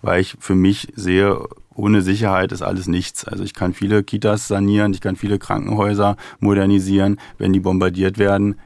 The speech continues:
hilft mir das nicht. Ähm, das heißt, es muss sich immer mitdenken. Das hat in den letzten zwei Jahren hier eine wirkliche Zeitenwende auch im Bewusstsein der Menschen gegeben. Aber ich habe das Gefühl, dass das wieder in den Hintergrund tritt,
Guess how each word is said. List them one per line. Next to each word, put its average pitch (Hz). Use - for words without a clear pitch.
hilft 98
mir 101
das 92
nicht. 90
Ähm, 90
das 90
heißt, 95
es -
muss 101
sich 101
immer 95
mitdenken. 87
Das -
hat 101
in 98
den 92
letzten 92
zwei 90
Jahren 90
hier 90
eine 92
wirkliche 90
Zeitenwende 92
auch 92
im 92
Bewusstsein 98
der 110
Menschen 107
gegeben. 98
Aber 82
ich -
habe 87
das -
Gefühl, 113
dass 98
das 95
wieder 95
in 92
den 92
Hintergrund 95
tritt, -